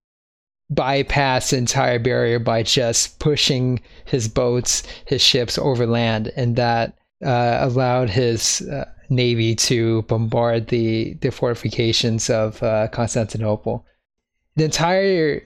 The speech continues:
like, siege was pretty interesting,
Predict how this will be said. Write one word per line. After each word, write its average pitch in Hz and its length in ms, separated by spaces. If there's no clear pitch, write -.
like, 139 220
siege 120 540
was 117 360
pretty 131 360
interesting, 131 640